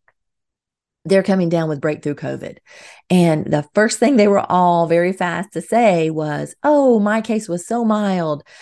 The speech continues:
and it's because I had a covid vaccine." Um, but in reality, um, there's millions of Americans who've never gotten covid, and they've never worn masks, and they've g-,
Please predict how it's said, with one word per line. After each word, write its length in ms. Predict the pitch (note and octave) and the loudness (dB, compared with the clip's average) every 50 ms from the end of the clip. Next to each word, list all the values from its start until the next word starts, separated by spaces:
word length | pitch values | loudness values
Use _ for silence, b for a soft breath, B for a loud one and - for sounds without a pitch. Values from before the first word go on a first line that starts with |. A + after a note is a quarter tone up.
| B B B | B B B
and 160 | - F#3+ G3 | -4 -4 -4
it's 160 | G3+ G3+ - | -4 -4 -6
because 560 | - G#3 G3 - G#3 G#3 G3+ F#3 F3+ F3+ - - - | -8 -6 -2 0 0 2 2 0 0 -2 -4 -8 -8
I 240 | F3 F#3 F#3 F#3 F#3 | -6 -4 -4 -2 -2
had 580 | F#3+ F#3+ F3+ F#3 F3+ F#3 F#3 F3+ F3+ F3+ F3 - | -4 -4 -4 -4 -6 -4 -4 -4 -4 -4 -4 -6
a 380 | - E3+ E3+ E3 E3 E3 D#3 | -6 -4 -2 -2 -2 -4 -4
covid 340 | - - B3 A#3+ G#3+ F#3+ E3+ | -4 -4 -2 -2 -2 -2 -4
vaccine." 640 | D#3+ D3+ D3 - - - D3 C#3+ D#3+ - - G3 B B B B B B B B _ | -6 -8 -10 -10 -12 -12 -12 -10 -10 -10 -12 -14 B B B B B B B B _
Um, 300 | - F#3 F#3 E3+ E3 E3+ | 0 2 4 2 2 2
but 360 | E3 G3 F#3 F3+ E3+ - - - _ _ - | 0 2 2 4 2 2 0 -4 _ _ -2
in 180 | G3 F#3+ F3+ F#3 | 0 0 2 0
reality, 840 | F3+ E3+ F3 F#3+ A#3+ F#4 G4+ E4+ A3 F3+ E3+ D#3 D3+ D3+ D#3 - - - - - | 0 0 0 0 0 0 0 0 0 0 0 -2 -2 -4 -6 -8 -10 -16 -12 -8
um, 260 | - F3+ F3 E3 E3+ | -4 -4 -2 -2 0
there's 260 | F3+ B3+ G4+ G4 - | 0 -2 -2 -2 -2
millions 800 | G3 E3+ F3 F#3 A3 C4 B3+ G#3 F3 D#3 C#3+ C#3+ C#3+ C#3+ - - - - | -2 0 2 2 2 4 4 2 2 0 -2 -6 -10 -14 -16 -14 -8 -6
of 140 | E3 D#3+ | -4 -4
Americans 760 | D#3+ D#3 D#3+ D#3+ E3 E3 D#3+ - - D#3 - C#3 C#3+ - - _ _ _ _ _ _ _ | -2 -2 0 0 0 0 0 -2 -4 -6 -6 -6 -8 -10 -14 _ _ _ _ _ _ _
who've 200 | - A#3 A3+ F#3+ | 2 4 4 4
never 380 | F3+ F3+ F#3+ G#3 D4 D4+ D#4+ C#4 | 4 4 4 4 6 4 4 4
gotten 320 | B3+ A#3+ A#3 - - F#3 | 4 4 2 2 0 -2
covid, 640 | F#3+ - F#3+ F3 E3 D#3 D#3 D3+ D3 C#3+ D3 D3 - _ _ _ _ _ _ _ - | 0 0 2 2 2 0 0 -2 -2 -2 -4 -8 -12 _ _ _ _ _ _ _ -4
and 440 | F#3+ F#3 F3+ F3 F3 E3+ E3 E3 E3 | -2 0 2 2 2 2 0 0 0
they've 200 | E3 D#3 D#3 D3+ | 0 -2 -2 -2
never 280 | D#3 F3 A#3+ C#4+ D4+ D4 | -2 -2 0 0 0 0
worn 360 | C4 C#4+ C4 B3 A#3 A3 F#3+ | 0 -2 -2 -2 -2 -2 -2
masks, 640 | F3 E3 E3 D#3+ D#3+ E3 E3+ - - - - - - _ | -2 -4 -6 -8 -10 -10 -12 -14 -18 -20 -20 -20 -10 _
and 440 | - E3+ E3 D#3+ D#3 D#3 D#3 D#3 D3+ | -2 0 0 0 0 0 0 0 0
they've 360 | D#3+ D#3 D3+ D3 D3 D3+ D3+ | 0 0 0 -2 -4 -6 -4
g-, 100 | - F#3 | -4 -4